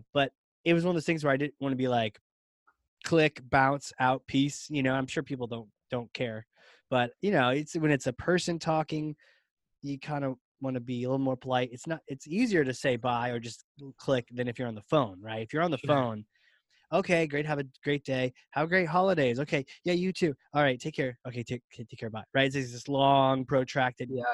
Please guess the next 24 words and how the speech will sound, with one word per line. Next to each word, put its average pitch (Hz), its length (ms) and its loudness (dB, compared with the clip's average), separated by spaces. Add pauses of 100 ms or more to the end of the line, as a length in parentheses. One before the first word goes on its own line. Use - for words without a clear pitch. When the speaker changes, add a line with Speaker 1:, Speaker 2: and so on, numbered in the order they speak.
Speaker 2:
yeah. 123 100 -2
Speaker 1:
thing, 156 220 2
whereas 123 280 0
in 117 80 -10
chat, 143 280 0
you 120 60 -10
can 120 80 -12
just 120 140 -12
be 131 100 -4
like, 120 260 -4 (640)
"Hi, 180 240 2
I 170 80 2
need 226 160 -2
this 165 160 -2
answer." 160 540 0
<laughs> - 40 -14
You 160 260 4
know, 156 160 6
you 156 120 4
could 156 120 0
be 147 80 2
a 143 80 2
little 147 240 4
more 131 380 0